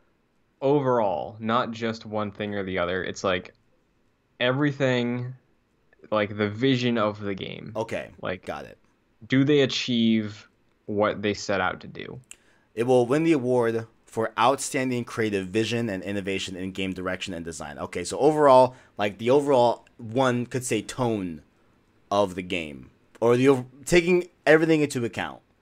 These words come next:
Speaker 2: you know? Okay. Okay. Control by Remedy, Death Stranding by Kojima Productions,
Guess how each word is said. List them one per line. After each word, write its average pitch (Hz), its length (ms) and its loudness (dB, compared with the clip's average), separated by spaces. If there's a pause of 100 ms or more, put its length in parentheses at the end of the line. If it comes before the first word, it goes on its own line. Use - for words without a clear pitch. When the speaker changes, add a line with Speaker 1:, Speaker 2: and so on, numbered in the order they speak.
(460)
Speaker 2:
you 113 100 -4
know? 101 200 -2 (320)
Okay. 85 260 -12 (580)
Okay. 71 300 -10 (460)
Control 156 520 6
by 170 160 6
Remedy, 120 420 4 (440)
Death 123 200 4
Stranding 156 380 2
by 135 120 2
Kojima 117 320 -4
Productions, 98 520 -6